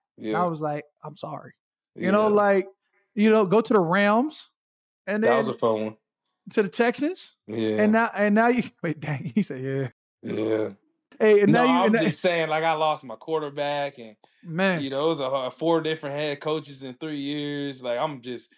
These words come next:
Speaker 2: I'm swinging. <laughs> I'm, I'm
Speaker 1: I'm,
Speaker 2: swinging.
Speaker 1: I'm fighting for
Speaker 2: You
Speaker 1: my
Speaker 2: know what I
Speaker 1: life.
Speaker 2: mean? Great organization, and, I mean, I love to see what they doing now. They feel like they truly figuring it out, but that was a, you know, tough three-year stretch, but got a lot of respect for those.
Speaker 1: As a receiver, when you go
Speaker 2: Yeah.
Speaker 1: through those type of quarterbacks,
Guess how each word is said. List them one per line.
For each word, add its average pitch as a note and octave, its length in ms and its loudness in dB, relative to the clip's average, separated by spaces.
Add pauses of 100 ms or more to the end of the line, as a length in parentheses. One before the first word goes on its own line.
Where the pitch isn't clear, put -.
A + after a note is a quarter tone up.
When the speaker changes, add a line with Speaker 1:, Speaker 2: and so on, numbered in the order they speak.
(220)
Speaker 2:
I'm C#3+ 160 -12
swinging. C#3 520 -6
<laughs> A#2 40 -16
I'm, D#3 200 -4
I'm A#3 140 -2 (240)
Speaker 1:
I'm, G3+ 140 -2
Speaker 2:
swinging. D#3+ 500 -6 (100)
Speaker 1:
I'm G4 140 2
fighting E4+ 400 2
for G#4+ 140 2
Speaker 2:
You F#4+ 60 2
Speaker 1:
my F#4 80 2
Speaker 2:
know F#4 100 0
what A4+ 80 4
I C5 80 4
Speaker 1:
life. A4 80 6
Speaker 2:
mean? C4 140 -4
Great F#3 260 2
organization, E3 880 0
and, A#2 300 -10 (100)
I A#2+ 80 -10
mean, A#2+ 160 -6
I A#2+ 60 -4
love C3 220 0
to B2 40 -8
see B2+ 300 -8
what B2 180 -8
they A#2+ 140 -8
doing A#2+ 260 -8
now. B2 200 -6
They A2+ 200 -8 (400)
feel C#3+ 160 -4
like A#2 160 0
they A2+ 140 -8
truly B2 320 -8
figuring A#2 340 -8
it A2 100 -8
out, A2+ 220 -4
but G#2 120 -14
that A2+ 120 -6
was A2 220 -8
a, G2 120 -18
you B2+ 140 -12
know, G#2+ 140 -12
tough A2 320 -10
three-year A#2 320 -8
stretch, A#2 440 -10
but G2 160 -16 (280)
got G#2+ 180 -2
a - 20 -10
lot G#2 200 -6
of G2 60 -14
respect G2+ 340 -14
for - 80 -20
those. F#3+ 100 -4
Speaker 1:
As F#3 140 0
a E3 40 0
receiver, E3+ 440 2
when E3 100 2
you G#3+ 80 2
go G3 100 4
Speaker 2:
Yeah. G3 60 0
Speaker 1:
through E3 320 -2
those F3 160 4
type D#3+ 180 -2
of - 60 -12
quarterbacks, E3+ 460 0